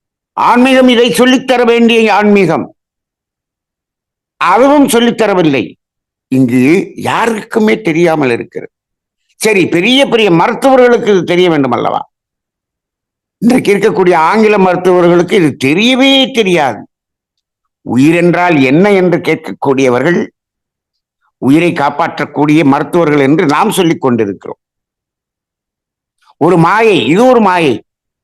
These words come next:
அவர்களுக்கு உயிர் என்றால் என்ன என்றே சிலபஸ்ல இல்ல. டாக்டர், எப்படியாவது என்னுடைய உயிரை காப்பாற்றுங்கள் என்று இவர் போய் சொல்லிக் கொண்டிருக்கிறார். ஏய், உயிர் என்றால் என்ன என்றே தெரியாது, அதை எப்படி எப்பா நான் காப்பாற்றுவது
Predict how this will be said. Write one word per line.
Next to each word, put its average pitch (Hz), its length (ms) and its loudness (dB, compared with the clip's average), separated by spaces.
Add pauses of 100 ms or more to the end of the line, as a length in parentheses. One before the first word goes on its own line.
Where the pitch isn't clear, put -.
(680)
அவர்களுக்கு 190 420 0
உயிர் 220 220 2
என்றால் 247 280 0
என்ன 233 260 0
என்றே 233 300 0
சிலபஸ்ல 214 640 -2
இல்ல. 196 220 -2 (1800)
டாக்டர், 196 320 -2
எப்படியாவது 226 800 0
என்னுடைய 165 400 2
உயிரை 190 300 0
காப்பாற்றுங்கள் 175 640 -4
என்று 180 240 0 (220)
இவர் 185 220 2
போய் 202 240 0
சொல்லிக் 165 240 -4
கொண்டிருக்கிறார். 120 580 -2 (120)
ஏய், 120 220 -4 (420)
உயிர் 165 300 0
என்றால் 180 280 0
என்ன 143 260 0
என்றே 180 300 2
தெரியாது, 151 440 0
அதை 143 180 0
எப்படி 175 340 0
எப்பா 160 240 -4
நான் 127 180 -2
காப்பாற்றுவது 120 640 -6